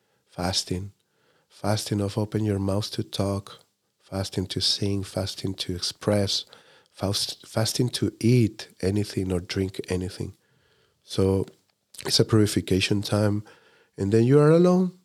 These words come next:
direct with the nature. Alone, direct. So this is really beautiful because slowly, slowly,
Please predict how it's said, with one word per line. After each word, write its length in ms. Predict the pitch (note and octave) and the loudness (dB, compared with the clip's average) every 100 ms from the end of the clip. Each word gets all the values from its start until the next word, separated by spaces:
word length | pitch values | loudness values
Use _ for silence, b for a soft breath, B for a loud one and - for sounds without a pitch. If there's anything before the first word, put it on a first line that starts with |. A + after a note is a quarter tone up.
| _ _ _ _ _ _ _ _ _ _ | _ _ _ _ _ _ _ _ _ _
direct 460 | A2+ A2+ A#2 A#2+ A2 | 0 2 4 2 0
with 120 | A2 | 0
the 120 | G2+ | 0
nature. 420 | F#2+ F2 - - - _ _ _ _ _ - | -2 -4 -8 -14 -16 _ _ _ _ _ -6
Alone, 640 | F#2 F#2+ A2+ A#2+ B2+ A#2 G#2+ | -2 2 2 2 0 -4 -4
direct. 400 | G2+ F#2+ G2+ F#2+ | -2 0 -2 -4
So 200 | - G#2 | -2 0
this 280 | A2 G#2+ | 0 0
is 100 | A2 - | -2 -2
really 220 | G2 G#2+ G#2 | 0 0 0
beautiful 540 | G#2 A2 A2+ - G#2 - _ _ _ - - F#2+ | 0 0 -2 -6 -8 -12 _ _ _ -20 -12 -6
because 360 | F2+ G#2 - - B B B B | 0 2 0 -4 B B B B
slowly, 440 | - - G#2+ C3+ C#3+ | -2 4 6 6 4
slowly, 480 | - C3+ C#3 D3+ | 4 4 6 2